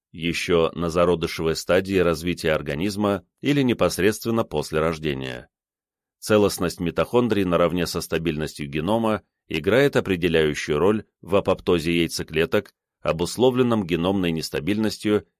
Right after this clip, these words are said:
и митохондриальными нарушениями. Подтверждает определяющую роль митохондрий в селекции женских половых клеток и то, что инъекция небольшого количества здоровых митохондрий в яйцеклетку мыши предотвращает ее апоптоз.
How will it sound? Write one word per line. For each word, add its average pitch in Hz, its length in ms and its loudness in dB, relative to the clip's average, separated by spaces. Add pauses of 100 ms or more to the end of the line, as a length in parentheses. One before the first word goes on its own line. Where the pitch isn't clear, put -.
(100)
и 120 100 -2
митохондриальными 95 920 0
нарушениями. 69 880 -4 (960)
Подтверждает 87 960 0
определяющую 85 840 0
роль 85 180 2
митохондрий 80 800 -2
в - 100 -14
селекции 90 520 0
женских 85 500 -4
половых 80 420 -2
клеток 82 500 -2
и 78 120 -8
то, 113 320 2 (280)
что - 280 -6
инъекция 107 480 0
небольшого 90 520 0
количества 85 600 -4
здоровых 80 480 0
митохондрий 92 840 -2 (120)
в 80 100 -12
яйцеклетку 90 720 -2
мыши 92 440 -4 (340)
предотвращает 110 880 2
ее 78 240 0
апоптоз. - 760 -2